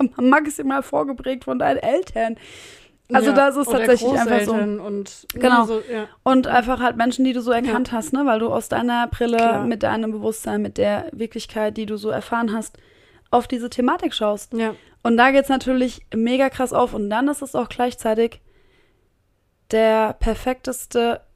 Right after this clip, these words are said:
Speaker 1: Spielplatz, um über sich selbst etwas herauszufinden. Deswegen sind Beziehungen so kompliziert.
Speaker 2: Ähm, bevor wir jetzt
Speaker 1: So schwer
Speaker 2: Beziehungen
Speaker 1: da reingehen.
Speaker 2: Nee, be-, bevor wir jetzt Beziehungen irgendwie auseinandernehmen,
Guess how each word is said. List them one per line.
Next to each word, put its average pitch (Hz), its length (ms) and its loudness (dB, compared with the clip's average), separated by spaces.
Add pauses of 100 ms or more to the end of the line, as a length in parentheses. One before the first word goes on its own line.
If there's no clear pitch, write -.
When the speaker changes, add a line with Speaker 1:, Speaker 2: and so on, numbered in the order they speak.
Speaker 1:
Spielplatz, - 1120 -4 (720)
um 262 240 2
über 240 260 0
sich 240 240 -4
selbst 240 320 0
etwas 247 340 -6
herauszufinden. 208 880 -6
Deswegen 208 360 -4
sind 226 160 0
Beziehungen 202 420 -4
so 247 300 2
kompliziert. 240 640 -6 (960)
Speaker 2:
Ähm, 220 520 0
bevor 247 400 0
wir 269 100 2
jetzt - 300 -6 (680)
Speaker 1:
So 294 180 6
schwer 294 160 4
Speaker 2:
Beziehungen 302 180 8
Speaker 1:
da 294 200 2
reingehen. 320 320 6
Speaker 2:
Nee, 247 140 4
be-, 254 220 -6
bevor 302 300 6
wir 330 60 -2
jetzt - 160 -6
Beziehungen 294 640 -4
irgendwie 233 300 -6
auseinandernehmen, 220 680 -6